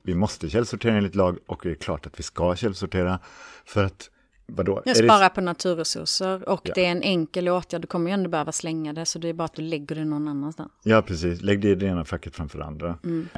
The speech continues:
Speaker 1: För det ska vi bara göra. Det är lag på det och det är ett jättelätt sätt att bidra. Men det är inte det som kommer rädda världen,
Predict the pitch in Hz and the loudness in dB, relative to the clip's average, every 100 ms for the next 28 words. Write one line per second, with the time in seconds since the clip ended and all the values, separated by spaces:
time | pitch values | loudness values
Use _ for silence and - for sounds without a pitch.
0 | - - 90 - 180 87 80 85 73 87 | -6 -2 -2 0 0 0 0 0 0 0
1 | 85 82 95 117 117 101 92 85 92 - | 2 4 4 4 2 2 2 2 -2 -2
2 | 87 73 71 85 127 104 _ - 98 107 | -4 -4 -6 2 2 2 _ -4 0 2
3 | - 87 - 67 - 92 90 78 - 87 | 0 -4 -4 -8 -2 0 0 -2 -2 4
4 | 104 156 156 - - - 95 92 90 90 | 4 4 2 -8 -20 -10 -2 0 0 -2
5 | - 78 85 87 78 80 85 73 73 65 | -2 -2 -2 -4 -6 -6 -4 -6 -6 -4
6 | 87 80 76 71 101 147 170 | -2 -2 -4 0 4 6 4